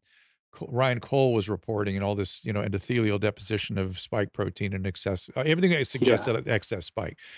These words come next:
Speaker 1: And I thought, "Well, but if that's one in a million, mm, but if it's one in a hundred, like, how frequent is that?" And the, I,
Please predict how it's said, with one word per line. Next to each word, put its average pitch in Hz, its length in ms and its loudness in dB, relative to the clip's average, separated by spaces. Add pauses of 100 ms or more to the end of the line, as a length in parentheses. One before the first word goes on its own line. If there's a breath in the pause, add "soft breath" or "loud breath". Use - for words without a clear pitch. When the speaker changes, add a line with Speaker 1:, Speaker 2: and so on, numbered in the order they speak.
(360 loud breath)
Speaker 1:
And 117 100 -2
I 117 60 2
thought, 123 260 0
"Well, 131 240 0 (260)
but 139 200 -6
if 131 120 2
that's 170 220 0
one 127 320 0
in 139 100 2
a 120 40 0
million, 117 840 0
mm, 139 340 0 (380 soft breath)
but - 80 -2
if 107 80 2
it's - 140 -10
one 131 140 2
in 123 60 -2
a 92 60 -2
hundred, 90 600 2 (240 loud breath)
like, 117 100 4
how 143 220 4
frequent 156 580 0
is 131 280 2
that?" 73 280 -8
And 104 300 -4
the, 110 240 0
I, 113 140 2